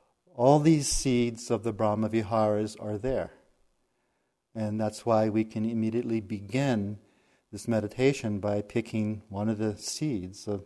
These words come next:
the metta seed, the form of metta in our mind stream, and make it the subject of meditation.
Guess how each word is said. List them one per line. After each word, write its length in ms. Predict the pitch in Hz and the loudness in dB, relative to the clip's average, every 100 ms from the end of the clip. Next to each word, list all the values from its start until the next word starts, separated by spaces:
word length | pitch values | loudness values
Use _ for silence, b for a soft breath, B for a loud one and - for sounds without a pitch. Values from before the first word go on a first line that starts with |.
| - | -8
the 120 | 104 | -4
metta 540 | 104 113 - 110 101 101 _ _ _ _ _ _ _ | 0 0 0 -2 -2 -4 _ _ _ _ _ _ _
seed, 640 | - - - 98 101 107 | -12 -6 -2 -2 -4 -6
the 80 | 104 | -12
form 600 | - - 123 117 101 110 - b b b b | -4 2 4 4 2 -2 -8 b b b b
of 160 | 110 98 | -8 -4
metta 440 | 113 110 110 117 135 | 0 0 0 -2 0
in 240 | 117 131 | 2 4
our 120 | 131 | 4
mind 340 | 120 107 101 98 | 4 2 -2 -6
stream, 440 | - 107 98 110 - _ _ _ _ _ _ _ _ | -8 -10 -8 -10 -14 _ _ _ _ _ _ _ _
and 220 | 110 107 | -4 0
make 180 | 113 113 | 0 0
it 120 | 131 | -4
the 80 | 131 | -6
subject 640 | - 151 143 - - - | -2 2 2 0 -10 -10
of 100 | 92 | -8
meditation. 720 | 107 101 98 113 113 - 90 | -6 -4 -4 -4 -4 -6 -16